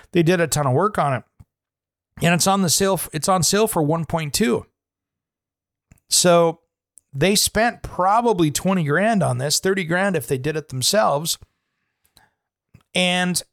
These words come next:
they've got a lot of money tied up in this thing, and they're hoping to sell it quickly. Now, if this was a house flip that you had bought for,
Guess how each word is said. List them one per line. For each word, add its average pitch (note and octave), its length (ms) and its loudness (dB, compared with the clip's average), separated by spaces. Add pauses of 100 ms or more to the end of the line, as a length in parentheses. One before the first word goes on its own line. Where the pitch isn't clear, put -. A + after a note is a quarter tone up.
(640)
they've D3 400 0
got F3+ 200 2
a B2+ 60 2
lot C#3+ 360 0
of E3 80 0
money G3 240 0
tied A#2+ 240 -2
up A#2 160 -6
in A#2+ 100 -6
this A2+ 200 -2
thing, C#3+ 280 -4
and D3+ 120 -4
they're D3 100 0
hoping F3 320 -2
to F3 80 -2
sell F#2+ 280 -2
it - 120 -16
quickly. - 400 -6 (1700)
Now, D3 200 -2
if - 80 -6
this G3 200 0
was F3 140 -4
a - 40 -8
house A#3+ 440 -4
flip - 240 -4
that B2 140 -16
you D3 180 -10
had B2+ 140 -8
bought C3 340 -4
for, B2 360 -6